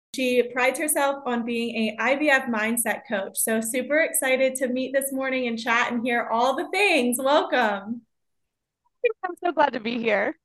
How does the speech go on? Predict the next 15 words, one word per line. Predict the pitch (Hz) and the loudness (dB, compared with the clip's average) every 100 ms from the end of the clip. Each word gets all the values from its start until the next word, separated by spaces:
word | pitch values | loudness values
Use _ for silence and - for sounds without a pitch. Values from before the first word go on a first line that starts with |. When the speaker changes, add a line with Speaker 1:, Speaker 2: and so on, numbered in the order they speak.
| _ _ _ _ _ _ _ _ | _ _ _ _ _ _ _ _
Speaker 1:
We're | - 269 | -4 -2
so | 320 247 302 | 0 0 2
glad | 320 330 | 2 4
to | 349 | 2
have | 285 285 | 2 2
you. | 285 262 | 2 0
So | - 269 | 2 2
obviously | 262 240 254 311 320 - 294 285 | 0 0 0 0 -2 -2 -2 -2
you're | 269 254 | 0 0
super | 262 247 277 294 | -2 -2 -2 0
passionate | 277 254 - 247 240 285 - | 0 0 -2 -4 0 0 0
about | 240 240 | 2 2
I | 226 240 | 4 2
V | 320 | 4
F, | 240 269 | 4 4